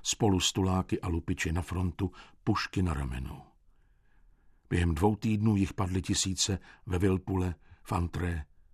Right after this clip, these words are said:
v Mouhu. Zasáhly je kulky spoluobčanů, na které se tak bezhlavě vyřítili. Na místech, která obsadí, vypálí vesnice a dobytek, mučí lidi,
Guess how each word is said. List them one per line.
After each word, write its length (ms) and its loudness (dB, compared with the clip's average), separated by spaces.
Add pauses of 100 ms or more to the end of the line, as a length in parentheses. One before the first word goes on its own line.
(120)
v 80 -4
Mouhu. 440 -6 (1120)
Zasáhly 520 4
je 120 8
kulky 360 0
spoluobčanů, 1000 -2 (320)
na 60 4
které 280 0
se 140 2
tak 180 -2
bezhlavě 520 -2
vyřítili. 680 -6 (920)
Na 120 4
místech, 440 6
která 300 0
obsadí, 540 -2 (360)
vypálí 500 4
vesnice 480 2
a 100 -2
dobytek, 560 -2 (200)
mučí 400 2
lidi, 400 0